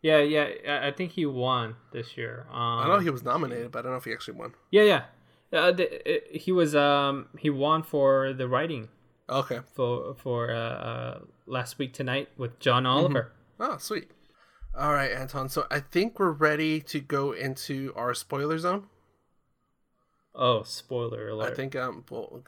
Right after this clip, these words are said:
Speaker 2: did you, do you have your contamination suit on already?
Speaker 1: Oh, yeah. I'm all suited
Speaker 2: All right,
Speaker 1: up.
Speaker 2: safety first. I mean, 'cause once we go in there, we don't wanna come out and have, you know, spread, the, contaminate any spoilers into the world.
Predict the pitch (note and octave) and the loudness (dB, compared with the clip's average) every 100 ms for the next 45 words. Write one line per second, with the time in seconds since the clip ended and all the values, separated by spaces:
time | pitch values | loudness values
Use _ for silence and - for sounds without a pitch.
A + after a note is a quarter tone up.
0 | C#3 C#3 D3+ D3 D3+ D#3 D#3 D3 D3 D3 | -10 -6 -6 -2 0 2 0 0 -2 -2
1 | C#3+ C#3+ C#3 D3 - D#3 D#3 D#3 D#3 D#3 | -2 -2 -4 -6 -4 0 0 2 0 0
2 | D#3 _ _ _ _ _ _ _ _ - | -6 _ _ _ _ _ _ _ _ -12
3 | - C#3+ D3 C#3 A#2+ - C#3+ B2+ C3 C3 | 4 6 8 8 6 0 -2 0 2 -2
4 | - C3 C#3+ D#3 D#3 - - F3+ G3 E3 | -2 0 2 2 0 -4 4 6 8 6
5 | A#2 - C#3 - F#3+ F#3 D#3+ C#3+ F3+ - | 4 0 -4 -4 -6 4 6 6 2 -6
6 | - C3+ B2+ B2+ - C#3 C#3 D3 D#3 E3+ | -10 -8 -8 -10 -6 -2 -2 -2 0 4
7 | E3+ D#3+ C#3+ C3+ C3+ C#3+ C#3 - C#3 C3+ | 4 4 2 2 0 0 0 0 0 2
8 | C3+ C3+ - _ _ - C3+ C3+ C3+ C3+ | 2 0 -2 _ _ -10 -6 0 0 0
9 | C#3 B2+ A2+ - D3+ D3 - - F3+ - | -4 -6 -6 2 2 2 -8 -2 -2 6
10 | F3 E3+ D#3 D3 C#3 C#3+ C#3 - C#3+ C3+ | 6 6 4 2 0 -2 -2 -2 0 0
11 | C3 B2 B2+ B2+ B2+ A#2+ A#2 A2 C3 | -2 -4 -8 -10 -8 -4 -4 -4 -8